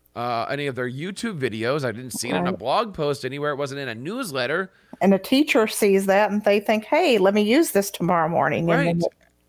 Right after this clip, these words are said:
Speaker 1: And,
Speaker 2: and
Speaker 1: and
Speaker 2: it
Speaker 1: they
Speaker 2: can
Speaker 1: can
Speaker 2: work
Speaker 1: say,
Speaker 2: for 'em.
Speaker 1: "My district doesn't allow me to," maybe the district didn't know that this feature popped in yesterday, right?
Speaker 2: Mm-hmm.
Speaker 1: So having these communication things, whether it be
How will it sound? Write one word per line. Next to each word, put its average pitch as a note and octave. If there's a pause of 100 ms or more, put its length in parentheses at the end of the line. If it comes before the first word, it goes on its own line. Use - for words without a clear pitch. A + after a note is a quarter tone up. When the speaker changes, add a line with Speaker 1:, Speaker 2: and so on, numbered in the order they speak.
(180)
Speaker 1:
And, E3
Speaker 2:
and F3+
Speaker 1:
and F#3
Speaker 2:
it -
Speaker 1:
they F#3+
Speaker 2:
can G#3+
Speaker 1:
can A3
Speaker 2:
work C#4
Speaker 1:
say, F3+
Speaker 2:
for D#3+
'em. -
Speaker 1:
"My F#3
district F3+
doesn't F#3
allow F3
me G3
to," F3+ (1080)
maybe C#4+
the F#3
district F3+
didn't D#3+
know F#3
that G3+
this A3 (280)
feature A3+
popped A3
in D#4+
yesterday, A2
right? D#3
Speaker 2:
Mm-hmm. F#3+ (240)
Speaker 1:
So G3+
having A#3
these G#3
communication F#3+
things, C3
whether D#3+
it D3
be E3